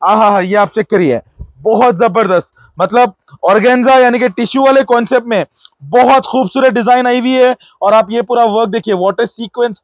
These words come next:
का तक आपको काम मिलता है embroidery के अंदर। पूरा बुटीक वाला piece आपके सामने उतार दिया हूं, बहुत low range में। नहीं, आप check करिए, ये concept के आपको sleeves मिलेंगे। और ये हो गया इसका दुपट्टा।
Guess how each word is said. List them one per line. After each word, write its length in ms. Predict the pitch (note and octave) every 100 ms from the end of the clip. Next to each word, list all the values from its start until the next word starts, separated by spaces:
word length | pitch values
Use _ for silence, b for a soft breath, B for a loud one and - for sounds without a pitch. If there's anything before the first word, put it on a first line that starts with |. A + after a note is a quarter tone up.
| _
का 160 | A#3+ A#3
तक 280 | - A3+ - _ _ -
आपको 260 | F#3 G3+ A3
काम 280 | A3 A3 A3+
मिलता 200 | A#3 A#3+
है 60 |
embroidery 420 | A3 A3 A3+ A#3
के 100 | A#3
अंदर। 360 | A#3+ A3+ B3+ B3+ - _ _
पूरा 220 | B3+ C4+
बुटीक 400 | G#3+ A#3 C4+ C4
वाला 200 | C4+ C4 C4
piece 360 | B3+ B3 - -
आपके 300 | G3 A3 B3+
सामने 320 | - A#3 A#3 B3
उतार 340 | A#3 A#3 A3+
दिया 180 | A#3 A#3+
हूं, 200 | B3 B3+ B B _
बहुत 380 | D3 A#3 B3+ B3
low 120 | A#3+ A#3+
range 280 | A#3 A3+
में। 120 | A3 G3+
नहीं, 120 | G3+
आप 100 | G3
check 160 | A#3 -
करिए, 260 | G3+ E3 - b b E3
ये 120 | G#3
concept 440 | A3 A3+ C4 G#3+
के 60 | C4
आपको 240 | B3 B3+
sleeves 300 | - B3 B3+
मिलेंगे। 420 | A3+ B3+ C4 C4+ C4 b b
और 140 | F#3+ A3+
ये 140 | B3+
हो 160 | B3+ B3
गया 160 | C4
इसका 240 | B3+ - A#3+
दुपट्टा। 540 | A3+ B3+ B3 C4 C4